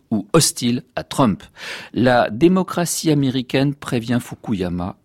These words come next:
ne survivra pas à la perte de confiance en la possibilité d'institutions réellement impartiales. Fin de citation. Mes partenaires de World Crunch me signalent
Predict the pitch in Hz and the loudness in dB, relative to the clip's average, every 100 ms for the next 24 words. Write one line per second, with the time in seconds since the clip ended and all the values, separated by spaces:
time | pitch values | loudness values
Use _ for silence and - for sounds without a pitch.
0 | - 104 - - 196 160 143 120 104 - | -2 -2 -2 2 2 0 -6 -4 -6 -4
1 | 110 104 - 104 90 _ 156 151 - 101 | -4 -4 -4 -6 -6 _ 0 0 -4 -6
2 | 90 - 139 - - 104 120 - - 104 | -6 -2 -2 -2 -4 -4 -4 -6 -4 -2
3 | 101 92 - 165 147 131 113 101 92 - | 0 -2 0 0 0 -2 -6 -8 -10 -6
4 | 107 - - - 90 147 139 - 107 - | -6 -6 -14 -10 2 4 4 -2 -10 -10
5 | - - 98 - 98 117 95 80 90 - | -6 -4 -4 -6 -4 0 0 -2 -4 -6
6 | _ - 120 104 - - 87 90 - - | _ -2 -2 -2 -10 -8 -8 -8 -12 -20
7 | - 117 104 101 - - 98 - - - | -4 -2 0 -2 -4 -6 -8 -10 -2 0
8 | 165 214 - 190 208 190 131 113 120 104 | 2 2 0 2 2 2 2 2 2 0
9 | - 98 90 85 - 127 151 - 180 208 | -4 -2 -2 -4 0 0 0 -2 0 0
10 | 190 | -2